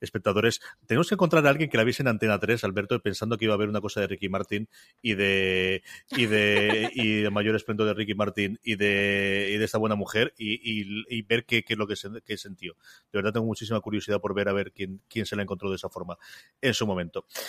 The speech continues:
Vamos con otro protagonista de T V series, eh, de miniserie, perdóname, de T V movie, Darren Criss, eh,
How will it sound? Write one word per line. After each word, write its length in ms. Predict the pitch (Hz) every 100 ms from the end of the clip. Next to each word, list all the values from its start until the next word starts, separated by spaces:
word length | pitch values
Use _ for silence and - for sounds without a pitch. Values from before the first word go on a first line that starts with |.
| - - - - _ _ -
Vamos 160 | 226 226
con 80 |
otro 180 | 226 214
protagonista 460 | 190 180 170 170 160
de 100 | 156
T 220 | 156 139
V 80 | 135
series, 600 | - 131 127 123 110 -
eh, 220 | 139 127
de 80 | 120
miniserie, 340 | 117 113 139 127
perdóname, 320 | 117 117 113
de 100 | 110
T 120 | 104
V 100 | 104
movie, 400 | 104 120 170 -
Darren 320 | - 120 143 135
Criss, 400 | 131 143 - -
eh, 920 | 113 107 104 104 101 104 104 104 101